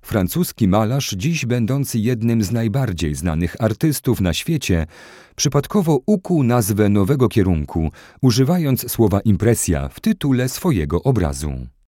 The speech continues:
Obraz Monet został przedstawiony na pierwszej wystawie impresjonistów, zorganizowanej przez artystów rozczarowanych tradycyjnym, akademickim stylem. Jak większość prac impresjonistów,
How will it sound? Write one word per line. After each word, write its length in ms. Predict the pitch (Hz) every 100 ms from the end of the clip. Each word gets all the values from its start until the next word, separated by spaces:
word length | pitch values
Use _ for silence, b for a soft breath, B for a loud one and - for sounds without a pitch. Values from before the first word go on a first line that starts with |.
| _ _ _ _
Obraz 440 | 135 95 76 65
Monet 440 | 95 90 92 120 170 b
został 540 | 90 80 95 - 90 87
przedstawiony 760 | - 95 - 101 92 123 117
na 160 | 104 85
pierwszej 560 | - 165 135 - 120
wystawie 480 | 98 90 - 110 104
impresjonistów, 1000 | 107 98 98 90 90 95 98 - 71 - b b b
zorganizowanej 920 | 85 104 95 101 101 101 113 185 165
przez 280 | 123 120 107 -
artystów 640 | 90 - 170 - 143 - b b
rozczarowanych 920 | 110 147 - 147 127 113 113 80 71
tradycyjnym, 760 | - 90 85 - 101 85 85 87 -
akademickim 880 | 165 - 139 107 92 80 - 101 87
stylem. 680 | - - 90 71 65 65 - _ _ _ _ _ -
Jak 260 | 98 92
większość 640 | 82 104 110 - 87 78 -
prac 360 | - 92 85 -
impresjonistów, 840 | 101 104 95 113 147 135 127 107